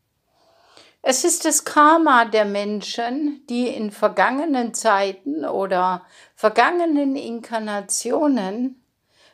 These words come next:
mit ihren Forderungen nicht durchgekommen sind und heute noch daran weiterarbeiten, also einen verlorenen Krieg ausfechten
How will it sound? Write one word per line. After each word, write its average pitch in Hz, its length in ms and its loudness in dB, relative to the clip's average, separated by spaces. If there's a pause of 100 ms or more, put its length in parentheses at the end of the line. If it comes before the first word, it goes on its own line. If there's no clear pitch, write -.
mit 208 160 -2
ihren 202 340 0
Forderungen 220 1080 2 (160)
nicht 220 280 -8
durchgekommen 247 760 -4
sind 226 640 -6 (640)
und 247 240 0
heute 285 380 4
noch 220 280 2
daran 226 380 2
weiterarbeiten, 214 1300 -2 (840)
also 233 300 6
einen 202 480 0
verlorenen 269 1000 4
Krieg 370 360 2
ausfechten 196 1120 0